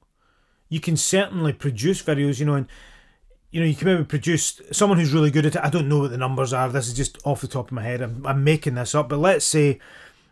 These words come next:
uh, someone who's really good at producing viral videos maybe puts out ten and two of them go viral. I would imagine that would be a win for them, but eight of them aren't gonna. But if anyone tells you it's a hundred percent, this is definitely ten out of ten, gonna work, this is a viral video,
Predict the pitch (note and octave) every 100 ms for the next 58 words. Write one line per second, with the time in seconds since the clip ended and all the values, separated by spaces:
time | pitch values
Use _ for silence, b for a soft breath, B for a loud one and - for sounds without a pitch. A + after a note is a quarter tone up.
0 | B - C#3 C#3 C3 C3 A#2+ D#3 D3+ C3
1 | A#2 C#3 G#3 F3+ C#3 C#3+ C#3 C3 B2 -
2 | C3+ C3 B2+ B2 A2 B2+ B2+ B2+ A2 C3
3 | C#3 C3 A#2+ - _ _ - C#3+ C#3 C3
4 | A#2+ - C3+ C3 C3 B2+ - D3+ C#3 C3
5 | A#2+ A#2 B2 C3 C3 D#3 F#3 F#3+ A3 A3+
6 | G3 F3 C#3+ B2 A#2+ A2+ D3 G3 - G#3+
7 | E3 B2+ b b b b b b b -
8 | - F3 E3 C3 C3 C#3+ E3 D3 D#3 -
9 | B B B F3 - - G3+ A#3+ A3 D#3+
10 | D#3+ E3+ C#3+ D#3 F3+ D3 - G#3 G#3+ F#3
11 | - F#3+ F3+ E3 D#3+ D#3+ C3+ F#3+ F#3 E3
12 | D#3+ D3 G3+ G3+ G3 D#3+ - E3 D#3+ C#3+
13 | C#3 G3+ D3+ D#3 - D#3 C#3+ C#3 B2+ C#3+
14 | C3+ C3+ C#3+ B2